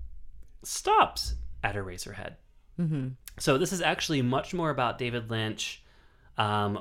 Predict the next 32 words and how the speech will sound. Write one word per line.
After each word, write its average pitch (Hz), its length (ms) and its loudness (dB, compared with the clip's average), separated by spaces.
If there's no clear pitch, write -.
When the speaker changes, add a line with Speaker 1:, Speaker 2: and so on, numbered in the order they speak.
Speaker 1:
when 113 340 4
he 110 420 -6
was 104 340 0
a 117 100 -8
child 165 920 0
and 110 440 0
just 117 200 -6
tracing 131 460 0
his 110 180 -2
earliest, 160 760 2
earliest 123 440 0
creative 98 340 -4
steps. - 420 -6
This 269 140 4
is 262 60 0
the 294 80 2
kind 196 160 6
of 185 60 4
film 175 140 6
that 156 60 2
makes 143 160 0
you 151 80 2
think, 139 180 4
like, 131 140 2
okay, 113 300 0
there 202 140 0
could 175 180 0
be, 135 180 0
like, 113 180 0
four 110 640 0
of 92 140 -4
these. - 460 -8